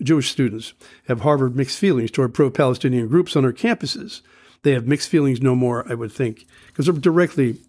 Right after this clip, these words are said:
in contention, directly in contention. So who's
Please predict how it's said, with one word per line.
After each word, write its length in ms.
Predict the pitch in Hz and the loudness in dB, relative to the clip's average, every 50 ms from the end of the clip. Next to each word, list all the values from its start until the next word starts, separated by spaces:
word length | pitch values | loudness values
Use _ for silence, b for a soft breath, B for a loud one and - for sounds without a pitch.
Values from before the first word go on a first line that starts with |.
| _ _ - | _ _ -4
in 160 | 143 131 131 | -4 -2 -2
contention, 640 | - 127 110 - - 120 107 - - 113 110 123 - _ _ _ | -4 -6 -6 -4 -4 -6 -6 -6 -10 -12 -14 -16 -18 _ _ _
directly 360 | - 208 202 196 202 - 131 | -2 2 2 2 2 0 -2
in 60 | 113 110 | -2 -4
contention. 560 | - 110 104 127 113 110 - - - - - _ b b b b b b b b | -6 -10 -10 -10 -12 -12 -12 -16 -18 -20 -20 _ b b b b b b b b
So 320 | - - 180 - - - - _ _ _ _ _ _ _ | 0 2 2 2 2 0 -6 _ _ _ _ _ _ _
who's 600 | - - 214 247 262 247 202 156 143 143 - | -6 -2 0 2 4 2 2 0 -4 -10 -14